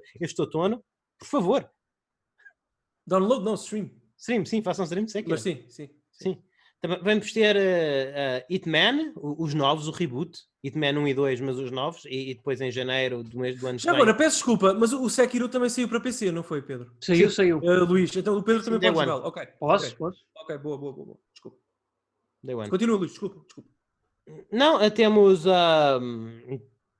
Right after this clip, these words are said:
Speaker 1: o Hitman, o um e dois, os novos Hitman, que eu ainda não joguei.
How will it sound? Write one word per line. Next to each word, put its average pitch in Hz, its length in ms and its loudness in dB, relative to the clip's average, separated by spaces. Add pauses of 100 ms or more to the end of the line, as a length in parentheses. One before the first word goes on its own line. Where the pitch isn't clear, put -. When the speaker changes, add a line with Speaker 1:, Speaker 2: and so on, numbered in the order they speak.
(100)
Speaker 1:
o 175 120 0
Hitman, 214 380 2
o 294 120 -2
um 190 40 6
e 180 60 6
dois, 170 260 2
os 170 100 -4
novos 170 280 0
Hitman, 160 320 -4
que 160 100 -8
eu 220 40 0
ainda 220 100 0
não 208 140 0
joguei. 127 280 -6